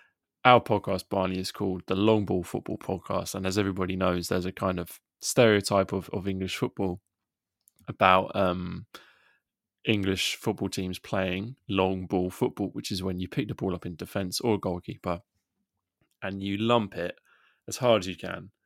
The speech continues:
up to the striker. Well, the modern game's changed a lot, but that hasn't really filtered down to the grassroots level, because both times that I've played, I've played in <laughs> central midfield,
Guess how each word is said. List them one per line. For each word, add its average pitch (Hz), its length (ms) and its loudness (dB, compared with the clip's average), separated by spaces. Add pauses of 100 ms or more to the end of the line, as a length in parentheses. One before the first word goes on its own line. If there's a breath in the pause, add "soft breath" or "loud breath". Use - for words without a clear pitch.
(340)
up 107 160 0
to - 100 -10
the 95 80 -6
striker. 95 560 -4
Well, 104 280 4 (260 soft breath)
the 127 80 2
modern 160 280 8
game's 131 320 4
changed 120 540 0
a 110 80 6
lot, 107 380 8
but 117 160 6
that 110 120 8
hasn't 117 320 4
really 104 360 6
filtered 107 420 2
down 104 380 2
to 104 160 -2
the 98 520 -2
grassroots 104 600 2
level, 104 320 2
because 101 520 -6 (460 soft breath)
both 123 260 10
times 98 420 0
that 92 120 0
I've 95 220 -2
played, 95 480 -2 (500 soft breath)
I've 104 180 2
played 98 280 4
in 113 80 2
<laughs> - 0 -
central 131 420 4
midfield, 92 440 -2